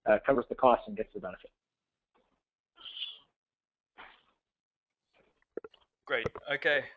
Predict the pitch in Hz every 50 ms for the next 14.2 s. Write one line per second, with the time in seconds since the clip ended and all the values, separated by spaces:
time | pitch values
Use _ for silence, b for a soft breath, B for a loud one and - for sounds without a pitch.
0 | _ - 143 143 139 139 139 135 131 135 - - 151 147 147 143 143 143 143 147
1 | 156 - - - - - - - 147 135 - - 127 117 - 127 123 - - 117
2 | 110 - - - 131 135 139 147 143 143 143 131 - - 135 127 117 117 117 117
3 | 117 120 117 117 113 117 113 - - 127 - - 117 117 - 131 127 127 139 151
4 | 151 - 156 135 123 117 117 120 123 127 127 127 123 117 117 117 117 - 123 -
5 | - - 120 110 107 - - - 135 139 135 - 131 123 120 113 110 113 120 -
6 | - - - - b b b b b _ - 117 113 113 143 160 165 - - 139
7 | 123 120 120 123 123 - 123 - - - - - 123 117 120 120 120 - - -
8 | 110 107 101 - _ _ _ _ _ _ _ - 127 127 135 127 - 143 135 -
9 | - 127 123 123 110 - 120 - 131 - - 170 180 - - 151 131 117 113 117
10 | - 117 120 113 - - 117 113 113 - _ 127 120 - - 113 - - 117 113
11 | 110 113 110 110 113 113 110 - - - 120 113 113 107 - - - _ _ _
12 | _ _ _ _ _ _ _ _ _ _ _ _ _ _ _ _ _ _ _ _
13 | _ _ _ _ _ _ _ _ _ _ _ _ _ _ _ - 139 139 139 139
14 | 139 135 135